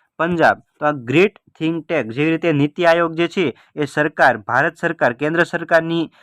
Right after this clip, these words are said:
અ, થિંક ટેન્ક છે કે જે મદદ કરે છે, દર-, દરેક બાબતો માટે સલાહ આપે છે ભવિષ્ય માટે. તો આવી જ રીતે આપણે ગુજરાત માટે પણ ગ્રેટ થિંક ટેન્ક, બરોબર છે, શરૂ કરવામાં આવશે, એટલે આપણો રાઈટ આન્સર બનશે ઓપ્શન નંબર એ. ગુજરાતમાં આ થિંક ટેન્ક રજૂ કરવામાં આવશે, ગ્રેટ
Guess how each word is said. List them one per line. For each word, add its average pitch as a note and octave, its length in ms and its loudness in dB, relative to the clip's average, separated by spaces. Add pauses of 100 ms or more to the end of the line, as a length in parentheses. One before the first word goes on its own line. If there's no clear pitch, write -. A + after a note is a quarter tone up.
(140)
અ, - 100 2
થિંક F3 320 -2
ટેન્ક E3+ 280 -4
છે D#3+ 140 -4
કે D3 120 -2
જે D3 100 0
મદદ D3 340 2
કરે E3 300 -4
છે, D#3+ 140 -4
દર-, D3 260 0
દરેક D3+ 280 2
બાબતો D3 480 0
માટે D3 240 0
સલાહ D3+ 320 4
આપે D#3 220 0
છે C3+ 100 -6
ભવિષ્ય C3 420 -4
માટે. B2 300 -2 (340)
તો F3+ 80 -2
આવી F#3 380 2
જ F3+ 60 -4
રીતે F3+ 200 -2
આપણે F3+ 200 2
ગુજરાત D#3 480 0
માટે C#3+ 240 -2
પણ G#2+ 240 -8 (160)
ગ્રેટ F#3 360 2 (240)
થિંક D#3+ 240 -4
ટેન્ક, D#3 300 -2 (280)
બરોબર D#3 320 2
છે, F3+ 140 -4
શરૂ D#3 260 -2
કરવામાં C#3 340 2
આવશે, C3+ 120 -2
એટલે A#2 140 -8
આપણો A#2 180 0
રાઈટ C#3+ 260 2
આન્સર D#3 220 -6
બનશે D#3+ 300 -6
ઓપ્શન B2 320 -4
નંબર C3+ 280 -2
એ. D#3 200 -2 (360)
ગુજરાતમાં F3 640 2
આ D3+ 220 0
થિંક D#3 320 -8
ટેન્ક C#3+ 320 -6
રજૂ C3 240 -2
કરવામાં B2+ 380 2
આવશે, A#2+ 240 -2
ગ્રેટ C#3+ 320 -4